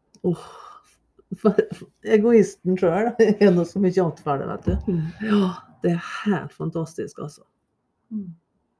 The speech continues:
Speaker 1: Ja, det er
Speaker 3: Mm.
Speaker 1: Jeg var med hvert år, helt til hun var hundre og ett år.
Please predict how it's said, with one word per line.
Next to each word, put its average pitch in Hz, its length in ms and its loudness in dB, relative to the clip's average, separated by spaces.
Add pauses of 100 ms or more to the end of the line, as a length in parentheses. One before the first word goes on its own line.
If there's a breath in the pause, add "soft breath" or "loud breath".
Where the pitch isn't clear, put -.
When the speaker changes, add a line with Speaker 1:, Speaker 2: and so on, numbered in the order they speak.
(920)
Speaker 1:
Ja, 160 420 -4
det 101 200 -8
er 170 160 -12 (920 loud breath)
Speaker 3:
Mm. 226 220 -8
Speaker 1:
Jeg 190 220 4
var 185 120 2
med 156 220 0
hvert 175 360 -4
år, 147 140 -2
helt 180 200 -4
til 147 100 -12
hun - 60 -6
var 147 80 -6
hundre 151 340 0
og 143 80 -6
ett - 200 -16
år. - 180 -14